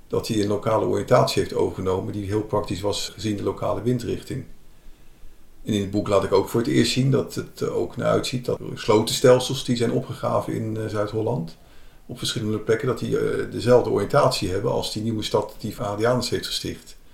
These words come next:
Dus dat het er naar uitziet dat er ook een soort landindeling is ontstaan,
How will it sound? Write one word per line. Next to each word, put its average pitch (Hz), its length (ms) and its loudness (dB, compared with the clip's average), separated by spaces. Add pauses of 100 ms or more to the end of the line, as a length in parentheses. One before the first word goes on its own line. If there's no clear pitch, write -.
(280)
Dus - 120 -8
dat - 160 -4
het 87 100 -8
er 95 60 -2
naar 95 100 2
uitziet 139 380 2
dat - 160 -2
er 98 120 -4
ook 107 220 0
een 101 260 -6
soort - 260 -6
landindeling 101 800 4
is 90 120 -8
ontstaan, 98 540 -4